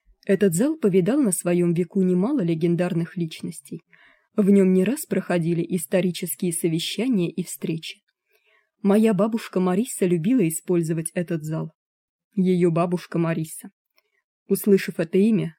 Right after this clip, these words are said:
я подалась вперёд в своём кресле и нахмурилась. Меня не интересовало, как использовала этот зал бабушка Мариса. Меня интересовал совершенно иной вопрос, а именно,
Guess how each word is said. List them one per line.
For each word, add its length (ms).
я 200
подалась 480
вперёд 460
в 80
своём 360
кресле 480
и 160
нахмурилась. 800
Меня 280
не 180
интересовало, 800
как 260
использовала 680
этот 300
зал 240
бабушка 460
Мариса. 540
Меня 320
интересовал 640
совершенно 600
иной 360
вопрос, 500
а 120
именно, 480